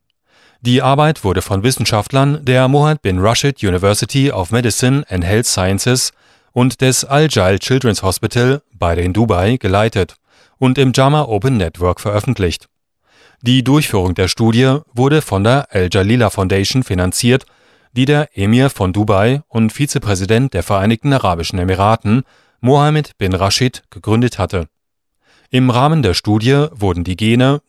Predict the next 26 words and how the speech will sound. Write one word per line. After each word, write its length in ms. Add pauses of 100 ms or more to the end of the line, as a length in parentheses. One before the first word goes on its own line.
die 140
klinischen 420
Symptome 580 (280)
und 180
andere 300
Faktoren 680
von 280
fünfundvierzig 680
arabischen 640
und 340
asiatischen 640
Kindern 380
analysiert, 720 (460)
die 120
an 160
M 160
I 140
S 240
C 180
erkrankt 460
waren, 340 (340)
und 280
mit 100
fünfundzwanzig 680
Kindern 260
verglichen, 580